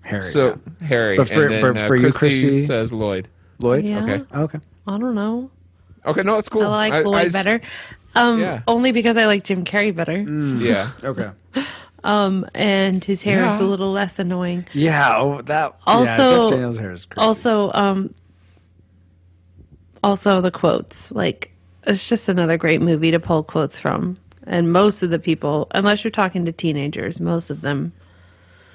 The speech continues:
Speaker 2: Yeah,
Speaker 3: at
Speaker 2: he
Speaker 3: least
Speaker 2: took
Speaker 3: understand.
Speaker 2: care of it.
Speaker 3: <laughs>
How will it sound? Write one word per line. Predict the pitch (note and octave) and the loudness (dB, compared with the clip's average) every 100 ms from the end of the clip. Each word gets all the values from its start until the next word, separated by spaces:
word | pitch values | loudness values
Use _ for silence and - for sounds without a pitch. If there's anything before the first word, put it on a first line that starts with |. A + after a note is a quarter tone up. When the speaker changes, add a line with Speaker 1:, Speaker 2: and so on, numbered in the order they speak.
| _ - _ _ | _ -20 _ _
Speaker 2:
Yeah, | B2 A3+ A3 G#3+ | 0 0 0 0
Speaker 3:
at | - F#3+ | 0 4
Speaker 2:
he | F#3+ | 4
Speaker 3:
least | F#3 | 4
Speaker 2:
took | G3+ | 2
Speaker 3:
understand. | F3 E3+ - | 2 0 2
Speaker 2:
care | F3+ G#3+ | 4 6
of | G3+ | 4
it. | F#3 G#3+ G#3+ - - _ _ - | 4 2 0 -14 -20 _ _ -20
Speaker 3:
<laughs> | - - G3 G3+ | -18 -6 0 0